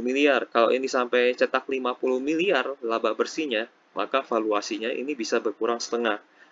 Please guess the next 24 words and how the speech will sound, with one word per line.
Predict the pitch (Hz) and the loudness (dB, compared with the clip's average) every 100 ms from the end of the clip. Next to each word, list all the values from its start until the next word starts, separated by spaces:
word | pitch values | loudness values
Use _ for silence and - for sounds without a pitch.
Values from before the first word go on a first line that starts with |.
| _ _ | _ _
Misalnya | - 110 107 110 123 | -10 -2 0 2 0
menjadi | 110 107 107 131 117 | 0 2 2 2 0
nol | 107 104 | -2 0
koma | 107 107 | 0 0
tujuh. | 113 120 120 104 - _ _ _ _ | 0 0 0 -4 -10 _ _ _ _
Gitu. | 101 104 | -6 -2
Jadi | 107 131 143 - _ _ _ - - - - _ _ - | 0 0 -2 -6 _ _ _ -20 -20 -20 -20 _ _ 2
ini | 147 | 4
tergantung | 156 127 123 123 151 | 4 4 2 2 0
dari | 110 107 | 2 4
laba | 101 104 104 | 4 2 2
bersih | 113 - 131 113 | 0 0 -2 -4
yang | 101 | -4
dicetak | 101 98 - 107 120 - - | -8 -6 -6 -4 -6 -8 -10
oleh | 104 110 117 - - - - - | -6 -4 -4 -8 -20 -20 -20 -14
saham | - 104 120 117 - | -8 -4 -4 -6 0
is. | 151 - - - - - _ - - | 0 0 -6 -8 -10 -14 _ -20 -10
Gitu. | 69 - - - - - - - - - - - | -6 -6 -6 -8 -8 -8 -14 -20 -20 -18 -18 0
Jadi | 139 170 | 8 8
mereka | 180 160 160 190 190 175 | 10 6 8 8 8 6
rajin | - 135 156 143 | 8 10 10 10
bagi | 131 143 | 8 8
dividen | 143 175 170 180 | 8 10 10 8
ya, | 165 | 4